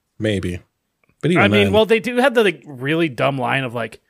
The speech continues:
Speaker 2: <clears throat> "Even Anonymous m-, won't mess with her."
Speaker 1: <laughs> Yeah. What's something that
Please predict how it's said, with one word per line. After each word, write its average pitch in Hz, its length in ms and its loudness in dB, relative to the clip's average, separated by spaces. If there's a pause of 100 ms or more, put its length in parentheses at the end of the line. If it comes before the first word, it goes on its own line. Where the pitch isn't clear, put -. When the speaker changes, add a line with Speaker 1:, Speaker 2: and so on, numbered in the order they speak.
(200)
Speaker 2:
<clears throat> - 540 -4
"Even 185 240 2
Anonymous 139 680 -2
m-, 120 180 -8
won't 135 180 -2
mess 131 260 -2
with - 120 -14
her." 131 360 0 (880)
Speaker 1:
<laughs> - 180 -2
Yeah. - 640 -4 (1900)
What's 196 200 -2
something 202 380 -2
that 147 240 -2